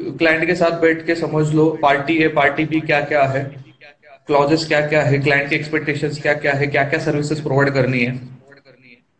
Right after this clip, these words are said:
Go to stamp vendor, किसी भी स्टैंप वेंडर के पास जाके आप हंड्रेड रुपीज या फ़ाइव हंड्रेड रुपीज के स्टैंप के ऊपर वो सारी चीजें आप प्रिंट आउट कर सकते हो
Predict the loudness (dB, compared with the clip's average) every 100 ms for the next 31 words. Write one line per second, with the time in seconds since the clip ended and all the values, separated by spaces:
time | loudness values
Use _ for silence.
0 | _ -4 0 4 4 4 0 -4 0 0
1 | 2 0 2 0 0 -2 -2 -2 -2 0
2 | 0 0 0 0 0 0 2 0 2 2
3 | 2 0 2 2 2 -4 0 0 2 2
4 | 2 0 -2 -6 -6 -6 -4 -2 -2 -2
5 | -2 0 0 2 2 2 0 2 4 4
6 | 2 0 2 4 4 2 0 0 -2 -2
7 | -2 -4